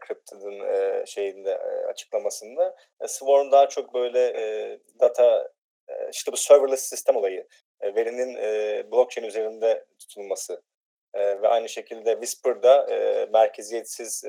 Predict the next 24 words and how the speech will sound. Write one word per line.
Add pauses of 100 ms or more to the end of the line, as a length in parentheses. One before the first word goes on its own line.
mesajlaşma,
e, (120)
protokolü
gibi
bir
şey
aslında
düşündüğümüz
zaman. (520)
Yani,
e,
hani
bu
sensöre
karşı (300)
ve
aynı
zamanda
ataklara
karşı
hem
güvenlikli
hem, (520)
e,